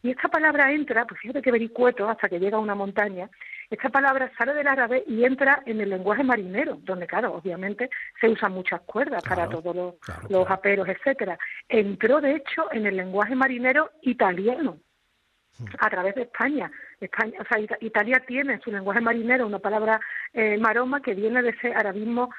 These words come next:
Speaker 1: español. Se usa en portugués, se usa en el catalán de, eh, Valencia. Y, eh, hay una idea que, que se sostiene, y yo no sé hasta qué punto esto es cierto, pero bueno, también estamos en el terreno de la leyenda, de que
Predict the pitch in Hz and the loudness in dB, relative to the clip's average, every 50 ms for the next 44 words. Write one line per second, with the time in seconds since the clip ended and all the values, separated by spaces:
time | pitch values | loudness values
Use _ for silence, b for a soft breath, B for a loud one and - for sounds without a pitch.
0 | B B B B 180 190 - - 208 185 180 185 196 190 190 - 202 190 - - | B B B B -4 -2 -2 0 -2 -2 0 0 -2 -2 -2 -2 -4 -4 -2 -4
1 | 185 170 - 185 - - - 208 214 254 247 247 240 233 - 185 175 175 - 196 | -6 -4 -4 -6 -6 -4 -4 0 4 4 4 4 4 0 -6 -12 -10 -10 -10 -10
2 | 185 175 170 170 - 180 - 175 175 185 180 180 185 B B B B B B B | -10 -10 -8 -6 -6 -4 -4 -2 0 0 0 0 -2 B B B B B B B
3 | B 208 185 175 190 190 190 185 180 180 180 190 - - 202 190 180 175 175 175 | B -12 -4 -2 0 2 4 4 2 2 0 -2 -2 -4 -4 -2 -2 0 0 0
4 | 175 175 175 190 196 226 247 269 269 262 - - 262 254 240 262 B B B B | 0 0 0 0 2 2 4 2 2 0 -2 -2 0 0 0 0 B B B B
5 | B B B - 302 311 320 330 494 - - 254 233 226 214 214 220 - - - | B B B 0 2 4 6 4 4 4 4 2 4 4 4 2 0 -2 0 0
6 | 233 240 277 294 294 294 294 277 277 269 262 254 247 240 240 233 - - - 247 | 0 0 0 -2 -2 2 4 4 6 6 4 2 0 -2 -4 -8 -8 -4 0 0
7 | 240 220 262 311 302 269 262 269 269 262 226 208 214 - - - 214 196 190 190 | 4 4 6 6 6 6 6 4 4 0 -8 -8 -10 -12 -12 -10 -8 -8 -8 -8
8 | 190 - - 190 - 196 180 - - 262 277 285 254 240 240 233 202 208 185 - | -10 -12 -12 -10 -8 -10 -10 -6 0 2 2 4 4 4 2 0 0 -4 -8 -6
9 | - 220 - 214 202 214 185 208 214 208 202 190 - 190 180 - - 247 240 247 | -8 -8 -8 -6 -6 -6 -4 -4 -4 -4 -4 -4 -4 -6 -6 -2 2 4 4 4
10 | 240 240 226 208 208 190 180 208 214 214 196 196 180 170 190 202 202 202 - - | 4 2 -2 -2 0 0 0 0 0 0 -2 -4 -6 -6 -6 -8 -8 -6 -2 -2
11 | 208 202 196 202 196 196 196 - 202 190 - 196 190 196 196 190 B B B B | -2 -2 -2 -4 -6 -6 -2 -2 -2 -2 0 -2 -4 -4 -6 -10 B B B B
12 | B B B 220 208 202 196 190 190 190 214 226 233 226 208 208 220 B B B | B B B 2 2 4 4 4 2 2 2 2 2 4 2 2 0 B B B
13 | B B 214 220 226 226 269 262 254 | B B 2 2 2 4 4 2 2